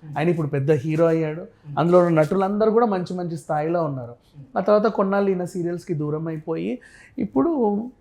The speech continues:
ఆ, ఈ మధ్య కాలంలో కొన్ని కొన్ని సీరియల్స్ చేస్తున్నాడు. మధ్యలో హెల్త్ కూడా ఇష్యూ ఉంది. బాగా అంటే కొంచెం మద్యానికి బానిస అయ్యి కరోనా తర్వాత కొంచెం హెల్త్ ఇష్యూస్ కూడా ఇబ్బంది పడ్డాడు.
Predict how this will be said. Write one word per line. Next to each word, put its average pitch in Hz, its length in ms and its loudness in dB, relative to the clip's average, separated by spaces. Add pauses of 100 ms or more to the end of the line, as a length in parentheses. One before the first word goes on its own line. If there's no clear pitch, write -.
(260)
ఆ, 170 280 0 (140)
ఈ 208 120 2
మధ్య 233 260 6
కాలంలో 226 300 2
కొన్ని 196 220 0
కొన్ని 180 160 -2
సీరియల్స్ 165 360 -2
చేస్తున్నాడు. 160 400 -6
మధ్యలో 190 460 2
హెల్త్ 175 360 -4
కూడా 180 180 0
ఇష్యూ 170 360 -4
ఉంది. 160 320 -6 (680)
బాగా 151 680 0
అంటే 151 120 -6
కొంచెం 147 240 -6
మద్యానికి 151 400 -2
బానిస 143 380 -2
అయ్యి 165 220 -6 (520)
కరోనా 175 280 0
తర్వాత 160 380 0
కొంచెం 156 300 -4
హెల్త్ 147 300 -2
ఇష్యూస్ 156 300 -6
కూడా 156 140 -6
ఇబ్బంది 147 280 -4
పడ్డాడు. 143 440 -6